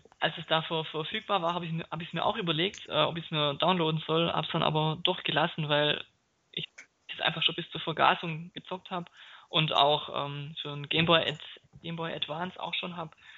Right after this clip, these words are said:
Und dann wollte ich's nicht nochmal, aber ich hab mir's tatsächlich überlegt, ob ich's mir nicht nochmal runterlad. Also, das stimmt schon, ja. Der Reiz ist da.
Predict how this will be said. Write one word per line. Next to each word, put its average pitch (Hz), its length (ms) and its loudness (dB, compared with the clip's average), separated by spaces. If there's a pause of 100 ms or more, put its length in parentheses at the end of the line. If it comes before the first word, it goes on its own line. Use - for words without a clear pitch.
(560)
Und 147 220 -6
dann 151 140 -2
wollte 160 180 6
ich's - 80 -6
nicht 151 140 -10
nochmal, 165 320 2
aber 156 80 0
ich 156 80 -2
hab 175 160 -2
mir's 180 120 -4
tatsächlich 196 460 2
überlegt, 180 400 4
ob 170 80 0
ich's 170 140 -6
mir 175 80 -4
nicht 175 120 -4
nochmal 170 260 -2
runterlad. 151 540 0
Also, 151 300 -8 (1040)
das 185 80 6
stimmt 262 240 6
schon, 185 180 4
ja. 156 300 -2 (240)
Der 147 100 0
Reiz 160 200 6
ist - 180 8
da. 156 320 -2